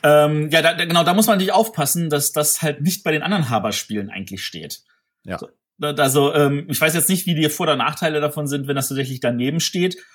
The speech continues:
Speaker 1: die Leute sagen, „Hä, warum ist denn das hier nicht gelb?“ Und dann feststellen, „Oh, das ist ein Familienspiel.“ Oder ob die einfach sagen, „Nee, da sind gelbe Schachteln, da muss ich gar nicht erst in die Ecke“ und dann hoffen, dass sie, „Oh, ja, aber hier ist auch ein Haber-Spiel, was ist das denn?“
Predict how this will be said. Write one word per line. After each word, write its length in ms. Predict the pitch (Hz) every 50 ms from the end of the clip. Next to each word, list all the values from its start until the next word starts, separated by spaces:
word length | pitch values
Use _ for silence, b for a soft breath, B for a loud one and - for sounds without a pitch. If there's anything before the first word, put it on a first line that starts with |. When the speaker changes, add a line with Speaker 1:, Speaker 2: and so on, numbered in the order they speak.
| B B
Speaker 1:
die 60 | 139
Leute 180 | 143 139 131 139
sagen, 240 | 127 139 127 131 135
„Hä, 120 | 143 156 143
warum 180 | 135 123 123
ist 80 | 127 117
denn 80 | 131 123
das 80 | 113
hier 80 | - 120
nicht 180 | 117 113 - -
gelb?“ 300 | 147 147 - 147 135 -
Und 100 | 147 135
dann 100 | 127 123
feststellen, 340 | - 143 127 - - 120 120
„Oh, 80 | 160 170
das 100 | 143 127
ist 40 | 120
ein 80 | 113
Familienspiel.“ 720 | - 120 110 117 123 151 180 175 - - 214 208 220 214 B B B B B B -
Oder 220 | 156 160 160 151 147
ob 120 | 143 -
die 280 | - 151 151 147 147 147
einfach 260 | 143 139 139 151 151
sagen, 300 | 131 143 135 139 143 143 139
„Nee, 120 | 143 147
da 100 | 147 143
sind 140 | 139 139 139
gelbe 220 | 147 147 147 143
Schachteln, 400 | 143 - 143 147 - - 170 160
da 100 | 151 147
muss 180 | 143 147 139 139
ich 80 | 139
gar 80 | 131 139
nicht 80 | 139 131
erst 140 | 143 131 -
in 60 | 135
die 80 | 131 156
Ecke“ 260 | 175 - - 160 156
und 100 | 139 139
dann 140 | 165 143 127
hoffen, 180 | 143 147 - 156
dass 140 | 143 - -
sie, 100 | 151 - -
„Oh, 180 | 208 262 160
ja, 100 | 143 143
aber 100 | - 131
hier 100 | 131 143
ist 100 | 135 -
auch 120 | 202 196 165
ein 120 | 127 110
Haber-Spiel, 420 | 110 107 113 - - - - 107
was 120 | 110 113 -
ist 60 | -
das 140 | 131 120 -
denn?“ 200 | - 76 76 -